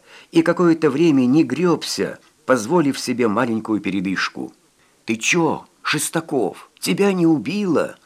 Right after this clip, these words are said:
встревожился раненый. Лёшка погромче плеснул веслом, и Коля Рындин успокоился.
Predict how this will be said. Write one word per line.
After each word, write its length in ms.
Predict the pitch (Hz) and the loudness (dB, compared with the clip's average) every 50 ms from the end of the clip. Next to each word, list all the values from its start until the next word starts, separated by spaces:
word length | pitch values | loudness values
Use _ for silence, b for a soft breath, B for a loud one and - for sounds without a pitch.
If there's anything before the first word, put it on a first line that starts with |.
| B B B B B | B B B B B
встревожился 800 | - - - - 113 123 120 127 120 104 107 113 104 - 110 104 | -12 -12 -8 -4 -4 -2 0 0 -2 -2 -4 -6 -4 -2 -4 -2
раненый. 600 | 110 123 120 107 95 90 82 73 67 60 53 - _ b b b b b b b b b - | -2 -2 -2 -2 -2 -4 -6 -6 -8 -10 -12 -14 _ b b b b b b b b b -4
Лёшка 400 | 107 143 165 160 - - - 135 | 0 2 2 2 0 -2 -4 -2
погромче 720 | - 143 143 120 113 110 120 151 165 156 147 - - 143 | 2 0 0 0 0 -2 2 2 2 2 2 0 -2 -4
плеснул 440 | - 131 131 123 - - 131 127 113 | -2 -2 -4 -4 -2 -2 -2 -2 0
веслом, 600 | 104 113 104 - - 98 95 85 76 60 50 - B B B B B B B | -2 -4 -4 -4 -4 -4 -2 -2 -2 -4 -8 -14 B B B B B B B
и 100 | 120 117 | -6 -2
Коля 340 | - 143 139 131 131 123 | 2 4 4 6 4 4
Рындин 540 | - - 147 160 160 147 131 120 131 123 127 - | 2 0 0 0 0 0 0 0 -2 -2 -2 -6
успокоился. 960 | 117 - - - 101 - - 95 92 90 73 64 - - - - - - | -10 -10 -6 -8 -8 -6 -4 -4 -4 -4 -4 -8 -10 -12 -14 -14 -14 -18